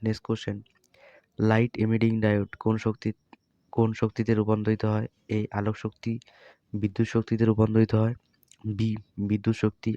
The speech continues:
আলোক শক্তিতে রূপান্তরিত হয়, সি, তাপ শক্তি থেকে আলোক শক্তিতে রূপান্তরিত হয়,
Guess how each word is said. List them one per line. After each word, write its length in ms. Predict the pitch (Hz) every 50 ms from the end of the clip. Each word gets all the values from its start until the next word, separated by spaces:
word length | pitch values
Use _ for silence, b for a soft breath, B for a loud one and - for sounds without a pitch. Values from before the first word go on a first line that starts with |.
| -
আলোক 200 | 110 104 104 101 -
শক্তিতে 320 | - 110 - - 110 107
রূপান্তরিত 480 | 107 107 107 110 107 107 107 104 - 107
হয়, 160 | 110 110 113 _ B B B B B B B B B B B _
সি, 320 | - - 107 110 110 117 - _ _ -
তাপ 160 | - 98 -
শক্তি 400 | - - 117 104 - - - 110
থেকে 260 | - - 110 - 110
আলোক 220 | 104 104 101 104 -
শক্তিতে 260 | - 110 104 - 113
রূপান্তরিত 520 | 107 107 104 104 107 107 107 107 104 -
হয়, 240 | 107 107 104 107 113